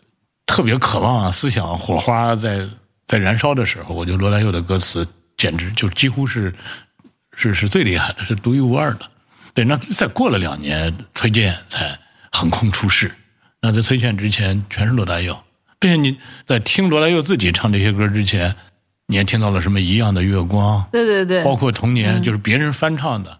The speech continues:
Speaker 2: 嗯。
Speaker 1: 所以在慢慢的，就罗大佑成为一个，就是几乎是，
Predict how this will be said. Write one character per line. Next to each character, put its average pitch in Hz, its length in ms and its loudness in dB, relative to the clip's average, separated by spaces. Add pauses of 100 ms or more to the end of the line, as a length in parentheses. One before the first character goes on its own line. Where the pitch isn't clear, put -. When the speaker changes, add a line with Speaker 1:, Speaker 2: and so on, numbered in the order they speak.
(140)
Speaker 2:
嗯。 185 340 -6
Speaker 1:
所 139 80 -2
以 139 140 0
在 139 160 -8 (560)
慢 123 240 0
慢 131 200 0
的， 107 120 -2
就 98 100 -4
罗 98 140 2
大 104 100 4
佑 95 140 2
成 90 220 0
为 85 120 -2
一 90 160 0
个， 87 220 -2
就 82 140 -10
是 87 120 -10
几 143 240 2
乎 143 220 0
是， 95 320 2